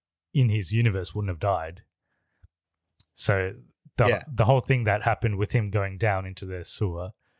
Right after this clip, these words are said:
Speaker 1: um, and it, it kind of, it kind of happens because of that spider that kind of escaped
Speaker 2: Yeah.
Speaker 1: into this dimension, but all of that wasn't meant to happen.
Speaker 2: It, technically, none of that makes sense because if
Speaker 1: I
Speaker 2: you
Speaker 1: think it
Speaker 2: think
Speaker 1: is,
Speaker 2: about it,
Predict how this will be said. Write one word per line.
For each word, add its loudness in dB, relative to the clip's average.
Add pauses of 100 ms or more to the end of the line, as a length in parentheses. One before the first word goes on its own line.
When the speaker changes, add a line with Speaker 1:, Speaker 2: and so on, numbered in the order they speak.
(460)
Speaker 1:
um, -2 (1160)
and 0
it, -4
it 0
kind 4
of, -6
it 0 (260)
kind 2
of -4
happens 0
because -2
of -4
that -6
spider 0
that -6 (340)
kind 0
of -6
escaped -2
Speaker 2:
Yeah. -2
Speaker 1:
into -6
this -6 (120)
dimension, -4
but -4 (480)
all 6
of 0
that 2
wasn't -4
meant -8
to -4
happen. -2
Speaker 2:
It, -6
technically, 0
none 2
of 0
that 2
makes -4
sense -8
because -4 (840)
if -4
Speaker 1:
I 4
Speaker 2:
you 4
Speaker 1:
think 4
it 6
Speaker 2:
think 6
Speaker 1:
is, 2
Speaker 2:
about 4
it, -8